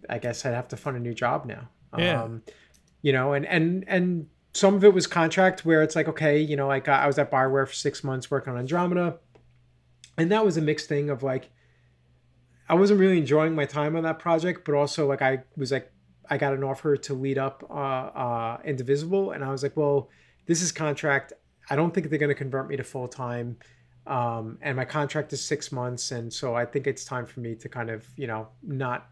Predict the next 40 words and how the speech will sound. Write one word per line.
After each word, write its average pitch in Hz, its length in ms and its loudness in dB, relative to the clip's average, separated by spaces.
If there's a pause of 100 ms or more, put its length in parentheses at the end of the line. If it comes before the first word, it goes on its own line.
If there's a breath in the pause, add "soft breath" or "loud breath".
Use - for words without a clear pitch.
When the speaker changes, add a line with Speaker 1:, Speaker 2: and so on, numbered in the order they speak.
(240)
Speaker 1:
kind 131 160 -6
of 113 200 -14 (580)
ask 139 260 0
for 123 280 -2
a 117 40 -2
contract 127 560 -10
re-, 127 240 -6 (180)
you 160 120 -4
know, 117 100 -6
re-up." 120 540 -4 (400 soft breath)
Um, 113 420 -6
and 131 160 -8
so, 117 380 -4 (240)
you 139 80 -4
know, 113 160 -4
let 131 260 -4
the 131 60 -10
contract 123 520 -8
end 113 300 -8
and 117 260 -14
then 110 320 -12
moved 120 320 -8
on 110 200 -10
there. 117 320 -12
So, 113 320 -12 (380 soft breath)
so 175 120 -4
it's 165 100 0
a 190 60 4
mix 165 320 4
of 127 320 -2 (420)
unfortunate 151 520 0
circumstances 131 680 -4
and 123 100 -8
sometimes 127 640 -6
just - 300 -6 (460 soft breath)
finding 135 360 2
a 127 40 -2
better 120 180 -4
fit, - 300 -8 (500)
um, 113 540 -4